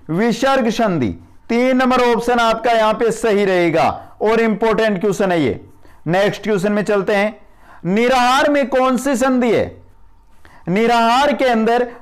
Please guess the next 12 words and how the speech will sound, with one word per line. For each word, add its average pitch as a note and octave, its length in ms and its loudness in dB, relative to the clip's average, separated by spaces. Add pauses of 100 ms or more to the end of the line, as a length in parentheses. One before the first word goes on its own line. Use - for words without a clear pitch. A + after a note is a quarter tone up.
कौन B3 280 0
सी C4 200 -2
है? G3+ 120 2
व्यंजन A3+ 600 0
है, B3 180 2
स्वर्ग A3+ 480 0
है, B3 140 2
विसर्ग A3+ 520 0
है B3 120 2
या C4 120 2
यण A#3+ 320 2
है? - 300 -2